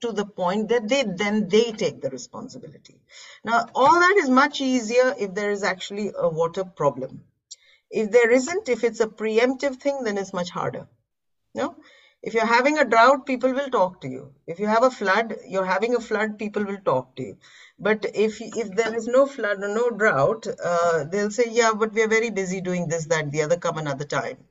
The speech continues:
<laughs> So then the number of people who are looking at it preemptively, looking at the trends, looking at what's been happening in the last five years in the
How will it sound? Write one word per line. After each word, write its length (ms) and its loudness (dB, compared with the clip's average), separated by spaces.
<laughs> 460 -10
So 180 0
then 260 2
the 120 4
number 500 2
of 160 -6
people 360 2
who 260 4
are 140 4
looking 680 -4
at 160 -2
it 180 -4
preemptively, 800 -2
looking 260 -6
at 120 -2
the 80 -4
trends, 580 -4
looking 320 -10
at 100 -8
what's 220 -6
been 140 -8
happening 380 -6
in 80 -8
the 160 -6
last 220 0
five 280 -8
years 260 -6
in 120 -10
the 60 -10